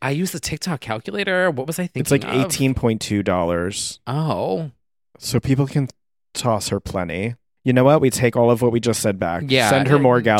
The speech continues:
Speaker 1: know
Speaker 2: galaxies.
Speaker 1: where he got that info from.
Speaker 2: Yeah. The lion is twenty-nine thousand nine hundred ninety-nine coins, and that's four hundred dollars.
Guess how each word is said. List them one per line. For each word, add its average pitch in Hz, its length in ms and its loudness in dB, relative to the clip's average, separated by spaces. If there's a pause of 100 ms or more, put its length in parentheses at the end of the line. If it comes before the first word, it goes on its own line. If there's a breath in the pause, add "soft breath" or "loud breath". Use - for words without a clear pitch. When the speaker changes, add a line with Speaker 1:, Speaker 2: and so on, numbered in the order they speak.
(140)
Speaker 1:
know 143 80 0
Speaker 2:
galaxies. 143 280 2
Speaker 1:
where 110 160 0
he 120 80 -8
got 107 160 -6
that 185 100 -4
info 165 340 0
from. 156 520 -2
Speaker 2:
Yeah. 95 380 0 (460)
The 110 80 0
lion 104 640 2
is 101 280 -6
twenty-nine 113 720 0
thousand 104 480 0
nine 107 180 0
hundred 107 240 0
ninety-nine 98 560 -4
coins, 87 400 -10
and 90 140 -8
that's 101 300 -2
four 104 200 2
hundred 90 260 -6
dollars. - 360 -14